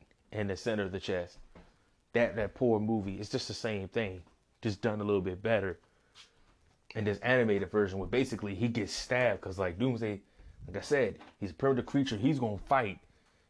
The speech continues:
until he dies. So he basically didn't die yet and just stabbed him. So they traded off death blows.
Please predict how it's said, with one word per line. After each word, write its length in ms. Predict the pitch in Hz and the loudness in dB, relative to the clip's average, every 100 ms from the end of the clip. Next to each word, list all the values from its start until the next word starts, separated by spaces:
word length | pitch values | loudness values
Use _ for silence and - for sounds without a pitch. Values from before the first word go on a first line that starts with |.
| _ _ | _ _
until 320 | 117 117 139 | 0 2 4
he 120 | 110 98 | 2 4
dies. 540 | 123 104 85 82 - _ _ _ _ | 4 2 0 -10 -18 _ _ _ _
So 260 | - 110 | 0 2
he 160 | 101 139 | 2 2
basically 480 | 147 139 127 107 110 | 4 2 0 -4 -4
didn't 260 | 131 131 127 | -4 -4 -2
die 220 | 135 123 | -2 0
yet 240 | 131 165 | -2 -2
and 160 | 107 98 | -4 -4
just 360 | 117 - - - - _ | -4 -4 -14 -20 -20 _
stabbed 580 | - - 151 165 139 90 | -12 -4 0 2 0 -2
him. 140 | 82 - _ _ _ _ _ _ _ _ _ _ _ _ _ - - - | -8 -12 _ _ _ _ _ _ _ _ _ _ _ _ _ -20 -18 -8
So 180 | - 123 | 2 2
they 80 | |
traded 300 | 117 135 131 | 4 4 4
off 220 | 123 113 95 | 4 2 2
death 260 | 139 135 | 2 2
blows. 480 | 101 92 80 80 | -2 -2 -2 -10